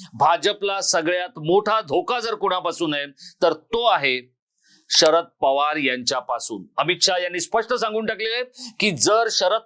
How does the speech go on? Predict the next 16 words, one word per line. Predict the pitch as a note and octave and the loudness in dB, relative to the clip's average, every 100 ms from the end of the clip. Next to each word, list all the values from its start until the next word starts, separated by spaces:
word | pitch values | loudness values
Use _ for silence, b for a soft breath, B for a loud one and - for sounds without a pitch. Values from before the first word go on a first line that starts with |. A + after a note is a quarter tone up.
| - | -2
पवार | F3+ F#3+ | 0 2
यांना | F#3 F#3+ F#3 F#3 - | 0 -2 -4 -8 -4
थोपवता | F3+ G3 F#3+ F#3 | -4 -2 -2 2
आलं | E3+ E3 E3+ D#3+ | 2 2 0 0
नाही, | D#3 E3 G#3 G#3+ - B B - | -4 -2 -2 -2 -8 B B 2
तर | F#3+ F3 | 4 4
राज्यात | D3+ D#3 A2+ F#3 F#3+ | 2 0 0 -2 -4
सत्ता | - F3 - F#3 F3 D#3+ | -2 -2 -2 -2 0 0
आणणं | E3 E3 E3 | -2 -6 -6
कठीण | D#3+ D3 A3+ | -4 -2 -2
होईल. | A3+ D#3 C3 B2+ B B | 0 0 -2 -6 B B
आणि | D3 E3 | -2 0
त्यामुळे | E3+ G#3+ A3 E3 C3+ B2+ B D3 B | 0 0 2 0 0 -4 B -20 B
चौऱ्याऐंशी | F3+ F3 G3+ G#3+ G#3 G#3+ | 4 4 2 0 -2 0
वर्षाच्या | F#3 D#3+ D3+ F3 E3+ F#3+ G3 F#3 | 2 2 2 -2 -2 -4 -4 -2
शरद | E3 E3 | 0 0